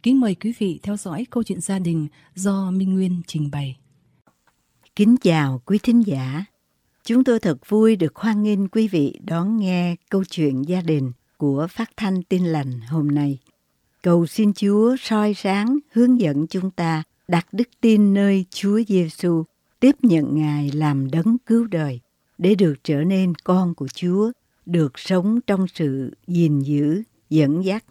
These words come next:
Speaker 2: của Chúa mỗi ngày. Như chúng ta đã biết,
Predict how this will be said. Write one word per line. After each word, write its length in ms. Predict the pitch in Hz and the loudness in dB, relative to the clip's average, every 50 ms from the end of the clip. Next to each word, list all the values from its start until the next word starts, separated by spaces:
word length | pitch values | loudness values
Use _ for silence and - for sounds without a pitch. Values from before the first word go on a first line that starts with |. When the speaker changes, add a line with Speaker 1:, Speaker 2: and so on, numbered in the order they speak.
| _ _ - | _ _ -8
Speaker 2:
của 120 | - 156 | -8 -8
Chúa 420 | - - - 175 170 185 196 214 247 247 _ _ - | -8 -4 -4 -2 0 0 0 0 -2 -6 _ _ -2
mỗi 280 | 151 147 135 143 156 | 0 0 0 0 0
ngày. 400 | 180 190 170 143 139 127 120 113 - _ _ _ _ _ _ _ _ _ _ _ _ _ _ _ _ _ - - | 0 0 -2 -2 -2 -4 -6 -10 -16 _ _ _ _ _ _ _ _ _ _ _ _ _ _ _ _ _ -2 2
Như 320 | 196 208 202 202 202 196 - | 4 6 6 6 4 2 0
chúng 180 | 208 202 220 | 0 -2 0
ta 180 | - 233 208 190 | 0 0 0 0
đã 180 | 180 147 143 143 | -2 -2 -4 -2
biết, 320 | 160 180 208 226 240 | -2 0 2 0 0